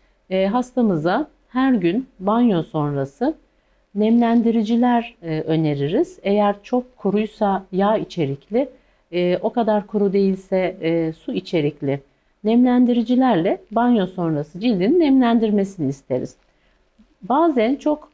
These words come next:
hızlı bir şekilde bu bile kaşıntıyı ortadan kaldırabilir.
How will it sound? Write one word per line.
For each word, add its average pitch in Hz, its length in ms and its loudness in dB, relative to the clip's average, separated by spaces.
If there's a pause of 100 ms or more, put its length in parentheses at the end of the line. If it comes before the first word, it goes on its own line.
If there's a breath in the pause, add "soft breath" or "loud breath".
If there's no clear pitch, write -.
hızlı 254 320 2
bir 330 80 2
şekilde 190 540 -2
bu 269 160 0
bile 170 300 0
kaşıntıyı 185 560 -2
ortadan 190 480 -2
kaldırabilir. 135 800 -4